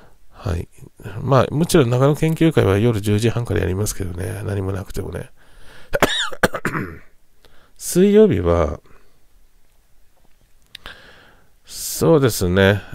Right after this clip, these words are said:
えー、十一時から、あ、じゅ、十一時からですね。だから十時半からやるって感じかな。と、特にないですね。でも、星三個しかないから。えー、木曜日、あー、エフオーエムシーがあるんですね。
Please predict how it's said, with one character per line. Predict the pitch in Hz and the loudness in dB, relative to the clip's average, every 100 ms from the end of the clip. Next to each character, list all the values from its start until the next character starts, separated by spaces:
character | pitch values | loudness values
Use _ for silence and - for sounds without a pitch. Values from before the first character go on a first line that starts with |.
| - | -8
え | 98 98 95 - 85 | -6 -4 -6 -8 -10
ー、 | |
十 | - 101 | -8 -8
一 | - 135 | -6 -8
時 | 139 | -8
か | - | -8
ら、 | 85 82 - - - - - | -10 -12 -18 -20 -20 -20 -12
あ、 | 107 | -10
じ | 92 - - | -10 -14 -20
ゅ、 | - - - _ _ _ - _ - - - | -20 -20 -20 _ _ _ -20 _ -20 -20 -8
十 | 98 | -6
一 | 123 | -4
時 | 160 | -4
か | - | -4
ら | - | 2
で | - | 6
す | - - - | 6 6 4
ね。 | |
だ | - | 4
か | 110 92 | 2 2
ら | |
十 | 85 - 139 | 0 2 2
時 | - | 2
半 | 165 | 0
か | 160 | 0
ら | 101 | -2
や | 92 | -4
る | |
っ | - | -6
て | - | -10
感 | - - | -12 -12
じ | - | -12
か | - | -12
な。 | 90 107 | -12 -10
と、 | - - | -10 -6
特 | - 156 | -2 0
に | 104 | 0
な | 101 | 0
い | |
で | 92 | -2
す | - | -6
ね。 | - | -10
で | - | -10
も、 | - | -12
星 | - - 110 | -6 -6 -4
三 | 127 131 135 | -2 0 0
個 | |
し | 113 | 0
か | - 90 | 0 0
な | |
い | 87 | 0
か | - | 0
ら。 | 95 - - - - - - - - - - - - - - | -2 -4 -12 -10 -8 -8 -8 -8 -10 -12 -16 -16 -16 -10 4
え | 135 147 | 6 8
ー、 | |
木 | 147 151 202 | 6 6 8
曜 | 214 214 | 8 8
日、 | 185 139 127 - | 8 6 6 4
あ | 175 180 170 | 4 4 4
ー、 | |
エ | 143 | 4
フ | - 196 | 6 6
オ | 233 | 6
ー | |
エ | |
ム | 240 | 4
シ | - 233 | 2 2
ー | |
が | 214 | 4
あ | |
る | 147 | 4
ん | 127 | 2
で | 113 | 0
す | - 90 | 0 0
ね。 | 101 110 120 123 123 127 123 127 | 2 2 2 0 0 -2 -4 -6